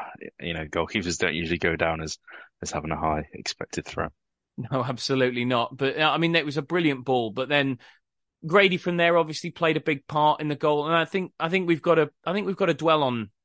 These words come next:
Speaker 2: on Grady, um, just, just a moment, because that is two games in a row now, barring sort of the first fifteen minutes maybe against, against Millwall, where he's just been unplayable, I think is the best word to describe him.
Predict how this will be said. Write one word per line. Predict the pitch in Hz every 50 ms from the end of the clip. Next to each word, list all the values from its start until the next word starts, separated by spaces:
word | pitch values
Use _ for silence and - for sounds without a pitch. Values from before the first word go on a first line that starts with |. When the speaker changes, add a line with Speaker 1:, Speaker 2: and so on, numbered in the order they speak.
| _ _ -
Speaker 2:
on | 135 135 127
Grady, | 117 127 123 117 113 104 107 90 - _ _ _ -
um, | 139 127 120 117 117 117 120 120 120
just, | - 135 - - _
just | 139 135 123 - 135 - -
a | 131
moment, | 127 123 120 117 117 120 -
because | 139 131 - 160 156 151 151 143 - - - _ _ _ _ _ _ _ _ _ _ -
that | 180 180 - -
is | 180 175 175 160 - -
two | - - 208 208 196
games | 165 180 165 156 151 147 139 131 - - - _ _ -
in | 139 135
a | 131
row | 123 135 131 127 123
now, | 117 117 107 107 107
barring | - 143 139 139 135 131 131 131 127 117
sort | - 139 127 -
of | 123 120
the | 127 120
first | - 135 127 120 -
fifteen | - 135 - - - 131 123 120
minutes | 117 117 117 - - - - _
maybe | - 135 117 117 110 117
against, | 113 104 117 113 113 117 - - - -
against | 139 127 117 120 120 117 - 131
Millwall, | 127 123 120 110 104 104 101 - - - - - - _
where | - - 135 131 127 127 127 123 120 123 120 - _ _ _ _ _ _ _ _
he's | - 160 175 170 139 -
just | - - 160 151 - -
been | - 147 139 135 131 127 - _ _ _ _ _ _ _ _ _ -
unplayable, | 143 160 165 156 - - - 135 135 139 143 123 107 95 87 - - _ _ -
I | 117
think | 104 - 143 135 117 -
is | 117 -
the | - 117
best | 98 120 117 - - -
word | 117 113 110 104 -
to | - 113
describe | 101 107 - - - 117 110 110 110 104 -
him. | 110 101 95 98